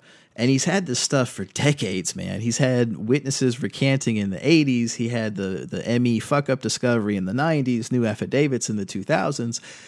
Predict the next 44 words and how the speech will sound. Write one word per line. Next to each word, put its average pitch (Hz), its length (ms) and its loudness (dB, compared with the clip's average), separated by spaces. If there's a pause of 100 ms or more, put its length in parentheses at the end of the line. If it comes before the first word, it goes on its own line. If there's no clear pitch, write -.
(220)
And 123 160 2
the 117 40 0
court 160 320 2
at 127 120 2
every 127 240 2
stage 113 680 2
just 110 240 0
says, 104 240 -2
"Go 98 140 -4
fuck 110 280 -2
yourself 95 520 -6
because 92 640 -4
you're 87 160 -4
late." 110 400 2 (380)
Even 113 300 0
though 110 120 4
if 107 140 -2
you 104 100 0
look 120 220 2
at 110 60 -2
all 104 200 2
the - 140 -10
stuff, - 640 0 (460)
he - 160 -2
never 131 240 4
should 123 200 -2
have 110 120 0
been 107 160 -6
convicted 104 420 -4
in 85 80 -10
the - 80 -8
first 101 300 0
place. - 440 -8 (120)
And 104 160 -6
he's 113 120 0
still 120 240 0
facing 107 520 -2
additional 107 500 0
years 104 300 0
in 95 80 -6
prison 107 340 0
because 104 380 -4
of - 180 -12
it. - 100 -12